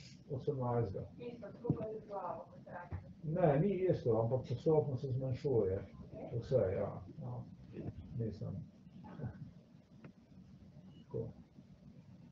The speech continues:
Speaker 2: Drugače kadite?
Speaker 1: Ne, jaz ne kadim, jaz ne pijem.
Speaker 2: Pač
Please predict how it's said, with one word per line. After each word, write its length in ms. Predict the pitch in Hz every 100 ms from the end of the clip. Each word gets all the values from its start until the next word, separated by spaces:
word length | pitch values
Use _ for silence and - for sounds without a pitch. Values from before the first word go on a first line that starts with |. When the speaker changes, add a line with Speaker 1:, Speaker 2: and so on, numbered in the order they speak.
| - - - - - - - -
Speaker 2:
Drugače 480 | 220 226 202 202 254
kadite? 640 | 226 - 254 269 - 254 226 233 - - - - - -
Speaker 1:
Ne, 180 | 131 120 107
jaz 240 | 120 -
ne 80 | 120
kadim, 420 | 117 131 156 147
jaz 200 | 120 -
ne 80 | 98
pijem. 400 | 135 135 123 117 107 - - - - - - - -
Speaker 2:
Pač 180 | -